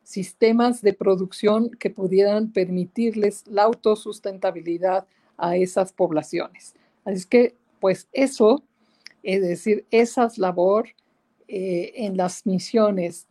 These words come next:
las labores de constructores y formadores de conciencias en los espacios urbanos, eh, los llevó a generar tensiones, por supuesto, tensiones en los gobernantes locales,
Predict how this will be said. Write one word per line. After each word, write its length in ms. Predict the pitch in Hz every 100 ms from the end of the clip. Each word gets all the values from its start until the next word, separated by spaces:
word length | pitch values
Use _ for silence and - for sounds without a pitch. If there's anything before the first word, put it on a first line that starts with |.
| -
las 480 | 202 208 220 220 220
labores 720 | 190 180 208 202 202 - -
de 440 | 240 175 175 202 - _
constructores 1080 | - 196 185 - 208 - 214 208 202 202 -
y 100 | 196
formadores 680 | 185 180 175 175 196 190 180
de 100 | 175
conciencias 640 | 175 - 196 190 180 -
en 120 | 165
los 100 | 160
espacios 480 | - 190 185 180 196
urbanos, 640 | 170 175 196 190 185 - _ _ - - - -
eh, 480 | 208 196 185 185 -
los 400 | 226 196 214 233
llevó 500 | 226 220 185 196 - -
a 360 | 220 208 233 - _
generar 840 | - - 190 180 180 180 190 202 208
tensiones, 760 | 190 190 180 - 214 185 160 -
por 200 | 190 -
supuesto, 580 | 175 214 208 - 180 - _ _ _
tensiones 920 | 190 185 - 240 240 240 247 269 - -
en 400 | 220 208 226 -
los 300 | 285 208 180
gobernantes 720 | 170 180 175 196 196 196 185 170
locales, 760 | 156 - 214 214 196 202 -